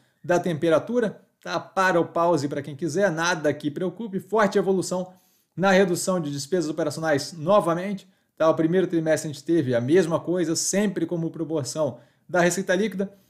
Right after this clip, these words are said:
A operação fazendo aí um forte trabalho na melhoria de eficiência. Vale novamente, reforço, vale lembrar disso na próxima vez que influencer fizer drama com fechamento de fábrica. Não sabe o que tá falando, não entende o básico de gestão operacional.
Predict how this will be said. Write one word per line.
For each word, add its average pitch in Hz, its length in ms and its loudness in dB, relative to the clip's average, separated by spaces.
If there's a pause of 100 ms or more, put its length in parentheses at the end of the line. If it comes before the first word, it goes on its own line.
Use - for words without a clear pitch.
(140)
A 208 100 4
operação 208 520 4
fazendo 175 300 -2
aí 175 80 -2
um 160 60 -4
forte 190 420 0
trabalho 151 340 2
na 143 80 -2
melhoria 147 520 -2 (220)
de 131 200 0
eficiência. 208 640 0 (100)
Vale 196 500 4
novamente, 175 500 -4
reforço, 165 360 -2
vale 170 160 2
lembrar 170 280 0
disso 165 280 0
na 185 80 -4
próxima 175 240 -4
vez 175 160 -2
que - 80 -4
influencer 175 640 -2
fizer 165 300 -2
drama 175 480 -2 (320)
com 170 100 -6
fechamento 175 480 0
de 190 80 -2
fábrica. 127 600 0
Não 143 140 -10
sabe 175 280 0
o - 20 -6
que 170 60 -10
tá 180 100 -2
falando, 147 420 0
não 139 80 -6
entende 156 460 -2
o - 20 0
básico 151 460 0
de 135 80 -10
gestão 156 320 0
operacional. 151 600 -2